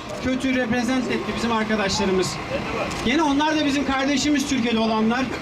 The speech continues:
Gene içlerinde sizin gibi, benim gibi masum arkadaşlar var ve gerçekten çevreye duyarlı insanlar var.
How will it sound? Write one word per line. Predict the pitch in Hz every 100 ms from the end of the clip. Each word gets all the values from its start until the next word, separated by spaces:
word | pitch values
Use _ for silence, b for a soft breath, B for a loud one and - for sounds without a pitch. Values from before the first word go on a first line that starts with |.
| - 269
Gene | 294 302
içlerinde | 269 294 285 277 277 285 - - - -
sizin | - 254 320 285 254
gibi, | 254 262
benim | 262 302
gibi | 277 262 285 254
masum | 220 254 277 294
arkadaşlar | 277 254 262 262 285 269
var | 247 247 254
ve |
gerçekten | 269 339 339 302 - 285 294
çevreye | 277 285 302 320
duyarlı | 302 285 294
insanlar | 285 262 277 277 302
var. | 285 208